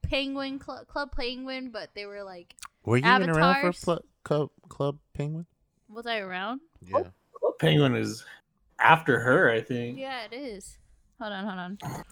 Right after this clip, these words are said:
Speaker 2: Coco, what's the first social media site that you ever been on?
Speaker 1: MySpace.
Speaker 2: Like, made an account for?
Speaker 3: Uh, was it MySpace? It, m-,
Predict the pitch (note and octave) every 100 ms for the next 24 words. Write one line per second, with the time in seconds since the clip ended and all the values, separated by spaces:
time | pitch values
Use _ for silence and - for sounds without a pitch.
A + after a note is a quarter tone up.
0 | - - - D3 C3+ C3+ D3 D3+ - C3+
1 | C3+ - B2+ A2+ A2+ G2+ G2 F#2 - F2
2 | D#2+ E2 E2 E2+ D#2+ D#2 D#2 D2+ D2+ _
3 | - A#3 A3 A#3+ G#3+ E3+ - F#3+ E3+ F#3+
4 | F3 E2 D#2+ D#2+ D2 D#2+ E2 _ _ _
5 | _ _ _ _ _ _ _ - C3 A#2+
6 | A#2 A2+ A2+ A2+ A2 - _ _ _ _
7 | _ _ _ _ _ _ _ _ _ _
8 | _ _ _ F#2+ G2+ C3+ A3 B2+ A#2+ D#3+
9 | - G#3 A3 - - C#3+ C3